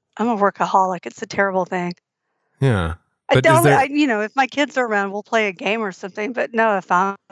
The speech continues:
Speaker 1: on my own, it's like, uh, no, I just, I'm basically,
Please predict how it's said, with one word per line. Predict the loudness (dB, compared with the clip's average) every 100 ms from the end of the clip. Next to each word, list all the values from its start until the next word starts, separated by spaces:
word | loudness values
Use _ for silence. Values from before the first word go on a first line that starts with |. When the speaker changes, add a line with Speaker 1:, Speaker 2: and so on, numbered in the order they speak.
| -10 -2
Speaker 1:
on | 0 0
my | -2 -2
own, | -2 -4
it's | -6 -8
like, | -10 -6
uh, | -4 -2 -2 -2
no, | 0 2 0 -2 -2
I | -2 -2
just, | -4 -6 -8 -2
I'm | 0
basically, | 2 0 -2 0 0 0